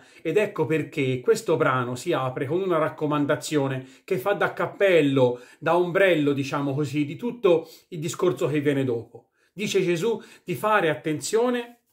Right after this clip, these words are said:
a non praticare la giustizia davanti agli uomini per essere ammirati da loro, ma di praticarla davanti a Dio. E la giustizia, l'unica giustizia possibile davanti a Dio è la giustizia della misericordia,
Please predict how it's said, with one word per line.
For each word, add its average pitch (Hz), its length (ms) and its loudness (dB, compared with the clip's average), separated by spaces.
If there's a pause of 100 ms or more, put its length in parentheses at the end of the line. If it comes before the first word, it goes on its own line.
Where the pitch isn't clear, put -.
(640)
a 170 120 0
non 202 640 2
praticare 208 880 2
la 185 240 0
giustizia 208 880 -4
davanti 170 500 0
agli 151 180 2
uomini 196 520 0
per 156 140 0
essere 147 380 0
ammirati 135 440 -2
da 127 120 -4
loro, 120 380 -8 (200)
ma 170 100 0
di 170 140 -2
praticarla 202 760 0
davanti 165 400 -2
a 151 40 0
Dio. 147 400 -4 (600)
E 202 100 6
la 226 80 6
giustizia, 180 720 -4
l'unica 180 440 0
giustizia 175 480 -4
possibile 139 640 -2
davanti 180 380 -2
a 147 80 0
Dio 131 420 0 (200)
è 220 160 2
la 170 100 2
giustizia 226 500 -2
della 214 180 2
misericordia, 185 720 -4